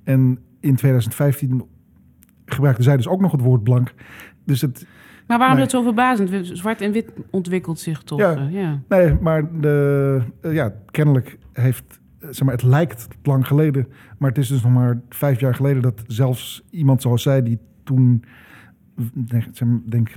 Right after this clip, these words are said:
Speaker 1: begin was met politiek bewust worden, dat die toen ook nog, nou, gewoon dat woord gebruikte. En op dezelfde manier, ehm, ja, in tweeduizend acht, eh, de woorden neger en negerin, waar,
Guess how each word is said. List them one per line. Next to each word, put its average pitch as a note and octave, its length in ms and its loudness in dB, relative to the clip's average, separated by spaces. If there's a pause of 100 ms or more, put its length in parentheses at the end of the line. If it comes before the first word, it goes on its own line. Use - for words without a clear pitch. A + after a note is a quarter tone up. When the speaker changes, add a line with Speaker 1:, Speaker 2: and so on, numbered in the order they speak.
(120)
Speaker 1:
begin C#3+ 440 2
was C3+ 200 0
met C3 220 0
politiek C3+ 320 0
bewust B2 300 0
worden, C3+ 300 -2 (420)
dat A2+ 200 -2
die A#2+ 140 0
toen C#3+ 200 0
ook C#3 120 -4
nog, C#3 340 -2
nou, A#2+ 160 -4
gewoon A#2+ 240 0
dat A2+ 140 0
woord C#3 180 -2
gebruikte. A2+ 440 -4
En B2 340 -2
op A#2+ 120 -10
dezelfde A#2 360 -2
manier, A#2+ 400 4 (640)
ehm, A#2 460 0 (840)
ja, A#2+ 160 -2
in A2 120 -6
tweeduizend A2+ 400 -2
acht, - 340 -6 (100)
eh, C3 100 -12
de A#2 240 -4
woorden A#2+ 260 2
neger B2+ 340 4
en A2+ 60 4
negerin, A#2+ 480 2
waar, A#2 220 0